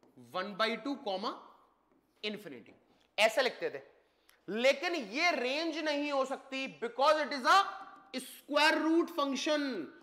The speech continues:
तो भाई you can't take negative, आप negative नहीं ले सकते हो, यानी जब range लिखने की बात आएगी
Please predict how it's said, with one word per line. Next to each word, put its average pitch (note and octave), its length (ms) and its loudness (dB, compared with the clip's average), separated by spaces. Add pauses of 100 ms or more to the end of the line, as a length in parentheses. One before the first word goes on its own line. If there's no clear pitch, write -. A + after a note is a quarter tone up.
(240)
तो D4+ 180 4
भाई D4 440 4
you D#4 140 0 (140)
can't C#4 480 4
take D4+ 300 -2
negative, C4 640 0 (140)
आप B3 260 2
negative B3+ 500 -2
नहीं B3+ 280 -2
ले C4+ 160 0
सकते C#4 380 -6
हो, C#4 800 -2
यानी C4 360 2
जब C4 240 2
range C4+ 560 -2
लिखने C#4+ 300 -2
की C#4+ 120 -6
बात C4 260 2
आएगी A3+ 360 -2